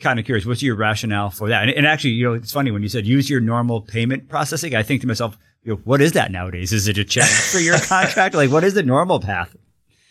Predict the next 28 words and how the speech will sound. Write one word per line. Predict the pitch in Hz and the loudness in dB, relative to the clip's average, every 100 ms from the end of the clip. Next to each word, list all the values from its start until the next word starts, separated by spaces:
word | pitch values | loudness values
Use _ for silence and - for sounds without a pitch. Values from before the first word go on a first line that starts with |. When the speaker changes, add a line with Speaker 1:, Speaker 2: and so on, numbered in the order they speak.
| _ _ _ _ | _ _ _ _
Speaker 2:
Sure. | - - - - - 110 104 | -16 -14 -14 -6 0 2 2
So, | 101 | 2
I | 147 151 | 2 4
mean, | 151 - - - 147 | 0 -2 -10 -10 -2
you | |
know, | 127 113 - _ 139 - | -2 -2 -8 _ -20 -2
cut | 165 | -2
a | 139 | 0
P | - 127 | 2 2
O, | 117 | 2
cut | 110 147 | 2 0
a | - | 2
check | - 117 113 | 0 0 -4
to | |
these | 113 107 | -10 -10
people, | 85 104 113 104 104 110 - _ - _ _ _ - | -8 -10 -10 -10 -12 -14 -20 _ -20 _ _ _ -4
transfer | 139 127 - 123 | 0 0 0 -2
it | 113 | -4
through | 117 107 | -8 -6
an | |
A | 107 | -2
C | 104 - 104 | -2 -2 -4
H | 104 101 | -8 -10
or | 104 | -10
something | 101 101 | -12 -14
like | 101 98 | -12 -12
that. | 101 101 101 _ _ _ _ 107 | -10 -10 -10 _ _ _ _ -8
Um, | 104 - 101 98 | -6 -8 -12 -18